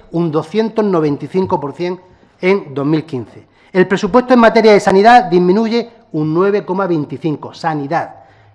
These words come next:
fundamental. Un nueve veinticinco, ciento veintinueve millones de euros. En materia de educación, los gastos,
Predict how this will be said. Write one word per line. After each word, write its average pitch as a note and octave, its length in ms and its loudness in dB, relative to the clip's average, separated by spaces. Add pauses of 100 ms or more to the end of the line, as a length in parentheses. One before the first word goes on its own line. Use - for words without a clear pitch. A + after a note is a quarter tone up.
fundamental. C3+ 920 -4 (220)
Un A3 180 4
nueve A3 200 6
veinticinco, F3 520 0
ciento G3 360 -2
veintinueve F3+ 460 0
millones D#3 340 -4
de B2+ 80 -12
euros. A#2+ 220 -14 (260)
En F#3 120 0
materia G3+ 360 2
de B3 100 6
educación, A#3 520 2 (220)
los E3+ 220 2
gastos, A#3+ 480 2